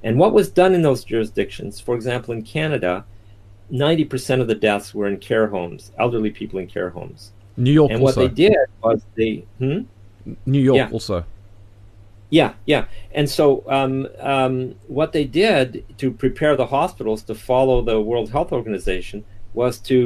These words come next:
Speaker 1: uh, empty, uh, well, to transfer infected and sick people into these care homes,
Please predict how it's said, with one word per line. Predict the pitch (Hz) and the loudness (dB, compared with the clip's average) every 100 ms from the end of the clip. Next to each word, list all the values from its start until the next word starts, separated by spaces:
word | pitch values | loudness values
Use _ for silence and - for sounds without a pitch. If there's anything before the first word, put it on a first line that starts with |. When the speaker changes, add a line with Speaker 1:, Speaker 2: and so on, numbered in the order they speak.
| 120 113 - | 0 -6 -6
Speaker 1:
uh, | 117 113 113 - | -2 0 -2 -2
empty, | 147 185 196 127 107 110 - | -2 -2 -2 -2 0 -2 -4
uh, | 117 113 110 113 110 110 - - - - - - - | -2 0 2 0 -4 -6 -12 -20 -20 -20 -20 -18 -6
well, | 139 123 120 | 0 2 2
to | 139 120 | 0 0
transfer | 110 147 143 143 - 165 196 | 0 0 0 -2 0 4 4
infected | 117 123 117 - 156 214 - 107 | 4 0 -4 -2 0 0 0 -2
and | 104 104 | -2 -6
sick | - 160 - | -6 -6 -6
people | - 170 185 104 | -6 -6 -4 -4
into | 131 127 | -6 -6
these | 113 104 | -8 -8
care | - 151 | -2 -2
homes, | 131 90 107 165 | -2 -6 -8 -14